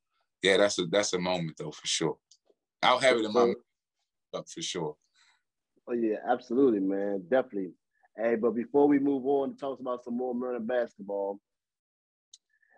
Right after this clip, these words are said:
Speaker 2: let me tell you all, let me tell you guys a little bit about our partners over at Bet Rivers Sportsbook.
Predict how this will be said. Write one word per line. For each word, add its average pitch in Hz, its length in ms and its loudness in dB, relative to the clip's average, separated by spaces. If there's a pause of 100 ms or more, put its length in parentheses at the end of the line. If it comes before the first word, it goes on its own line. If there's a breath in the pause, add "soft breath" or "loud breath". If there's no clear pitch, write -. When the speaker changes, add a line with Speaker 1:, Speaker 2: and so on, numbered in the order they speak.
Speaker 2:
let 135 100 2
me 147 100 4
tell 147 200 2
you 135 180 4
all, 127 380 0 (200)
let 117 300 -10
me 139 80 0
tell 139 160 -4
you 131 120 -2
guys 120 300 2
a 110 40 -4
little 117 200 -2
bit 107 200 -2
about 107 300 -2
our 104 140 -2 (100)
partners 104 440 -6
over 98 300 -4
at 92 80 -6 (140)
Bet 92 280 0
Rivers 104 400 -2
Sportsbook. 82 400 -4